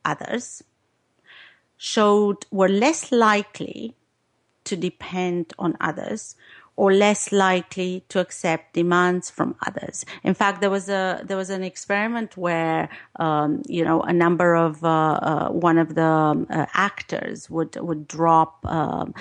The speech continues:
his pencils and ask for help, and people primed by money, uh, were less likely to help when they were being asked. And I don't know if it, this sounds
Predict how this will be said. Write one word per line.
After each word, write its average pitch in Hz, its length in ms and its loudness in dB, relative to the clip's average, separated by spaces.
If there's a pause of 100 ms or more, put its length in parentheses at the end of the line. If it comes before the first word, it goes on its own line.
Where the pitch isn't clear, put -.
(160)
his 165 300 -2
pencils - 800 -2
and 160 200 -2
ask 165 340 -2
for 156 160 -4
help, 180 360 0 (280)
and 185 140 -8
people 240 400 0 (360)
primed 196 460 0
by 165 140 -2
money, 170 520 -4 (380)
uh, 165 320 -6
were 170 140 -2
less 175 340 -2
likely - 640 -6 (220)
to 165 140 -8
help - 460 -8 (160)
when 160 380 -4
they 175 80 -6
were 170 160 -2
being 156 400 0
asked. - 440 -4 (280)
And 185 240 0 (120)
I 202 120 0
don't 247 180 6
know 277 140 8
if 254 180 6
it, 214 240 4
this 202 180 2
sounds 196 760 -2